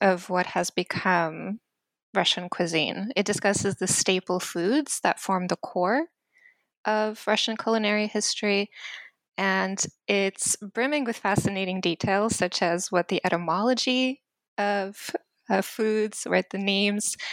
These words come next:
tells us about how they were prepared or where they, uh, came from along the Eurasian trade routes. You also write about the quintessential methods of preparation,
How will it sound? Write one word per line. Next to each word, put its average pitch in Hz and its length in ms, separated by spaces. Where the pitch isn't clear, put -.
tells 208 260
us 226 180
about 208 280
how 190 340
they 240 160
were 226 180
prepared 214 520
or 165 200
where 180 200
they, 156 300
uh, 170 160
came 226 280
from 240 560
along 190 480
the 185 200
Eurasian 175 540
trade 226 340
routes. - 480
You 220 100
also 254 200
write 233 200
about 202 540
the 202 160
quintessential 202 720
methods 202 480
of 185 120
preparation, 185 920